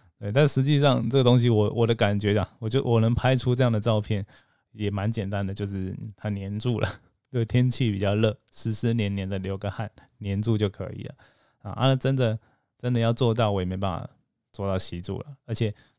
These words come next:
真的要验证有没有吸住啊，比较简单的应该是你手去比那个指南针啊，你靠近那个指北针或指南针，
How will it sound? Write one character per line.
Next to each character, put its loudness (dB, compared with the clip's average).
真 0
的 4
要 4
验 6
证 2
有 2
没 0
有 2
吸 -2
住 0
啊， -4
比 -8
较 0
简 -4
单 0
的 -2
应 -2
该 0
是 0
你 -2
手 2
去 -2
比 -6
那 2
个 2
指 -6
南 -2
针 -6
啊， -10
你 -18
靠 2
近 2
那 2
个 0
指 -8
北 -2
针 -4
或 -2
指 -6
南 -6
针， -6